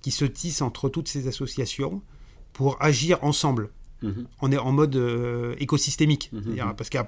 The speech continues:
Speaker 1: à plusieurs, vous êtes plus fort, vous pouvez réunir plus de financement, avoir plus d'impact sur les territoires dans toute la France, ou de manière plus large.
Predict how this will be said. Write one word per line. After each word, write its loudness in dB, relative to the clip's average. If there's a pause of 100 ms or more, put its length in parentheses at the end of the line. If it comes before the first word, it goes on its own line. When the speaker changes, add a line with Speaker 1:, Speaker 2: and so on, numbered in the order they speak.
(120)
Speaker 1:
à -4
plusieurs, 4
vous 2
êtes 0
plus -2
fort, 0 (220)
vous -16 (100)
pouvez 2
réunir 2
plus 0
de 6
financement, 2 (400)
avoir 0
plus 0
d'impact 0 (100)
sur -4
les 0
territoires -2
dans -2
toute -10
la -4
France, -4 (440)
ou -2
de 2
manière 0
plus 2
large. 0